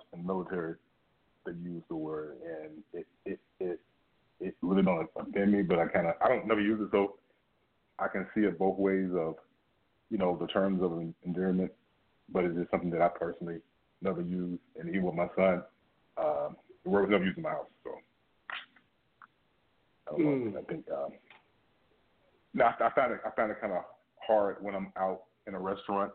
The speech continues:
Speaker 1: or in a mall, and, and we use it in a, it, it, it, it, it bothers me how we can use it, well, like at work, uh, I have some coworkers,
Speaker 2: Mm-hmm.
Speaker 1: and they can use it, and then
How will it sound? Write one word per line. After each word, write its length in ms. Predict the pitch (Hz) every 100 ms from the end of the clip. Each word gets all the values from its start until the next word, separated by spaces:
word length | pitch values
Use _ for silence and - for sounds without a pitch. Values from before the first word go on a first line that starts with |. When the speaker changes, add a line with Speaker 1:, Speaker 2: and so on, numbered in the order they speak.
| -
Speaker 1:
or 140 | 107
in 80 | 90
a 60 | 87
mall, 400 | 95 95 95 - - _ _ _ _
and, 420 | 190 180 170 - - _ _ _ _ -
and 440 | 101 92 90 90 - _ _ _ -
we 140 | 113
use 460 | 110 104 110 117 104
it 140 | 98 98 _ _ _ _ 98
in 140 | 90
a, 40 | 87 -
it, 120 | 110
it, 100 | 113 -
it, 120 | 135 - - _ -
it, 140 | 170 - - _ _ _ -
it 160 | 113
bothers 260 | 110 113 110
me 80 | 101
how 140 | 101
we 160 | 98 104
can 180 | 101 95
use 220 | 110 101
it, 140 | 104 104 _ _ _ _ _ _ _ _ _ _ _ - - - 143
well, 220 | 123 98
like 160 | 104
at 100 | 101
work, 220 | 87 87 - _ _ _ _ _ _ _ 90
uh, 40 |
I 160 | 85 87
have 140 | 90 -
some 140 | 90 87
coworkers, 480 | 101 92 87 80 - _ _ -
Speaker 2:
Mm-hmm. 200 | 123 110
Speaker 1:
and 280 | 90 82 - -
they 80 | 101
can 220 | 98 90
use 180 | 104 104
it, 120 | 92 - _ _ -
and 160 | 92 87
then 400 | - 170 175